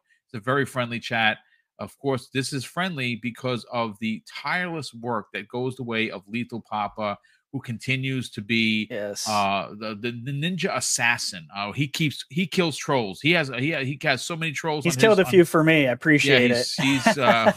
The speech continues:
Speaker 2: <laughs>
Speaker 1: he's, he, he, he walks silently and carries a very big s-, ninja stick. <laughs> I will say that. So if you're a jerk, he will ban you.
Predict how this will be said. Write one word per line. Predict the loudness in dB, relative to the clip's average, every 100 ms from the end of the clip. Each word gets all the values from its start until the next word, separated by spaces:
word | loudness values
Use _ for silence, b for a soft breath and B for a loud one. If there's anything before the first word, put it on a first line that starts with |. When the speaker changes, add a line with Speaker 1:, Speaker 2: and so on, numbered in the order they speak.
| 2
Speaker 2:
<laughs> | 0 0
Speaker 1:
he's, | -2 -2 -6 B B B
he, | -4
he, | -2 -4 -4
he | -4
walks | -4 -2 -2 -2 -6
silently | -2 -2 -2 -4
and | -4
carries | 0 0 0
a | -4
very | -4 -4 -4
big | -4 -8
s-, | -10
ninja | -10 -8 -6 -6
stick. | -6 -4 -6 -8 -10
<laughs> | -6 -4
I | -4
will | -4
say | -4 -4 -2
that. | -2 -2 -4
So | -4 -4
if | -4
you're | -4 -4
a |
jerk, | -2 0 2 0
he | -4
will | -4 -2
ban | 0 -2 -4
you. | -8 -10